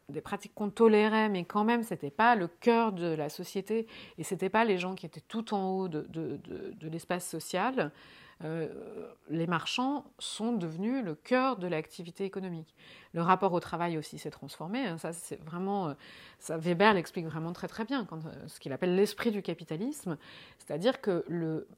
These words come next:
la morale, ce qui est moral, a évolué.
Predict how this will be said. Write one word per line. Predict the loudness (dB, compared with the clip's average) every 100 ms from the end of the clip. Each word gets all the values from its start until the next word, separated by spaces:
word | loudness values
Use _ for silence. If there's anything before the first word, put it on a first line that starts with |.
| _ _ _ _
la | -2 2
morale, | 6 6 8 6 6 4 0
ce | -6 -10
qui | -2 4
est | 4
moral, | 4 2 2 2 0
a | 0 0
évolué. | 2 -2 -4